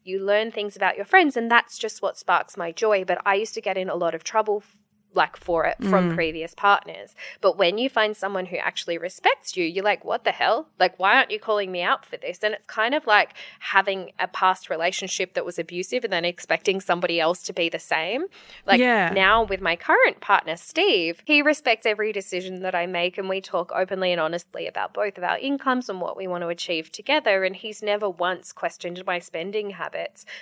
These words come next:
Speaker 1: because I think he just doesn't feel the need to control me in that way. And that's really refreshing. Like, it's so different. And, like, I'm used to it now, but I remember at the very beginning being like,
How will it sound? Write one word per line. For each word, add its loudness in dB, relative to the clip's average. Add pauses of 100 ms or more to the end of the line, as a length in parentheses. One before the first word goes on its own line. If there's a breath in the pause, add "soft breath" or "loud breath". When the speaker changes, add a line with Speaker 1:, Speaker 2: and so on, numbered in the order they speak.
Speaker 1:
because -4
I 2
think -6
he -8
just -6
doesn't 0 (500)
feel 2
the -2
need -2
to -14
control -2
me -2
in -4
that -4
way. 2
And -2
that's 0
really 0
refreshing. -4 (320 loud breath)
Like, 4
it's 0
so 2 (520)
different. -4
And, 0
like, 0
I'm -4
used -4
to -2
it 2
now, 2
but -2
I 2
remember 0
at -4
the -8
very 0
beginning -6
being -8
like, -10